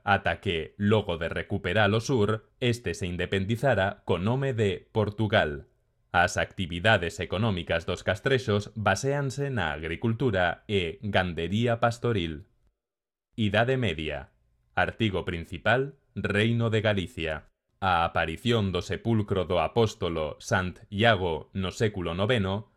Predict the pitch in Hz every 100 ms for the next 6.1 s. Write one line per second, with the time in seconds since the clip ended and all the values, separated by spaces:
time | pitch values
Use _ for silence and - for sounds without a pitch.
0 | _ - 110 101 101 127 139 107 95 78
1 | 80 104 113 - 95 90 147 143 156 143
2 | 107 90 - 110 87 80 73 120 113 101
3 | 107 110 123 139 127 139 101 95 90 92
4 | 82 82 - 80 120 127 139 117 85 90
5 | 104 110 107 - 104 104 - 110 78 76
6 | -